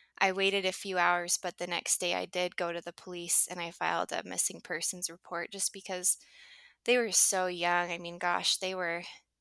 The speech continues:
<sighs> I'm trying to remember exactly their ages,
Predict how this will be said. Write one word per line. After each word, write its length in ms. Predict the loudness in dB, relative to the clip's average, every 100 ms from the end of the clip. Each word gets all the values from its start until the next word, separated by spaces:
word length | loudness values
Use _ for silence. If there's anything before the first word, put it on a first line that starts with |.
| _ _ _ _ _ _ _ _ _ -12 -8
<sighs> 480 | -4 -2 -4 -6 -8
I'm 100 | -4
trying 340 | 0 2 2 0
to 100 | -2
remember 280 | -2 0 -2
exactly 600 | 0 2 2 0 -4 -4
their 180 | -2
ages, 800 | -2 -4 -4 -4 -4 0 2 2